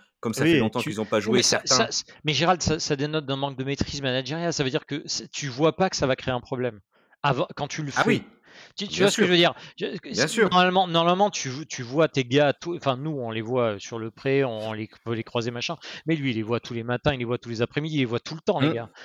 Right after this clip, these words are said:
Speaker 3: Et à un moment
Speaker 1: Ouais.
Speaker 3: donné, c'est lui qui voit la dynamique collective. C'est ça que je veux dire. C'est qu'une dynamique collective, ça s'im-, enfin, un management, ça se, ça se gère au quotidien. Nous, on voit des trucs après coup, quand on voit les matchs, machin. Mais tu, tu, si,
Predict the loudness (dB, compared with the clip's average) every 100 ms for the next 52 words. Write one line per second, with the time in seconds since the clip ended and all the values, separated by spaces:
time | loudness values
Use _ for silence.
0 | -6 0 2 4 4 4 4 4 4 0
1 | -4 2 4 4 2 -4 -4 -2 0 0
2 | -4 -6 -4 -2 -2 -2 -4 -2 -2 -2
3 | -10 -4 -2 -2 -6 -6 -4 -4 -4 -2
4 | -2 -2 -4 -4 -4 -4 -4 -6 _ -2
5 | -2 0 0 0 -2 -4 -4 -4 -4 -4
6 | -6 -6 -6 -8 -6 -2 -2 -2 -6 -6
7 | -6 -6 -8 -16 -6 -2 0 2 2 0
8 | -2 -6 -4 0 0 2 -2 -2 -6 -10
9 | -8 -10 -8 -2 -2 0 -4 -4 -8 -8
10 | -10 -14 -18 -12 -12 -12 _ -20 _ -10
11 | -8 -10 -4 -2 -2 -6